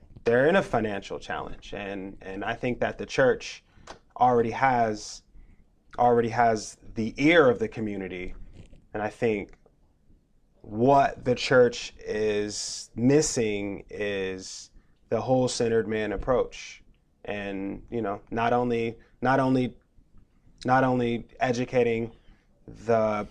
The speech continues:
the, the parishioners on the word, but, you know, doing things to teach financial literacy and, and not only pressing the fact that, hey, you should give ten percent of your tithes, but maybe partnering with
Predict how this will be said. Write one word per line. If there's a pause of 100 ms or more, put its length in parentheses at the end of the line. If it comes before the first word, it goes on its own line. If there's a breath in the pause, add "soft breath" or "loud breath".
(160)
the, (240)
the
parishioners
on
the
word, (360)
but, (1000)
you
know,
doing
things
to
teach
financial
literacy
and, (260 soft breath)
and
not
only
pressing
the
fact
that,
hey,
you
should
give
ten
percent
of
your
tithes,
but (420 soft breath)
maybe (100)
partnering
with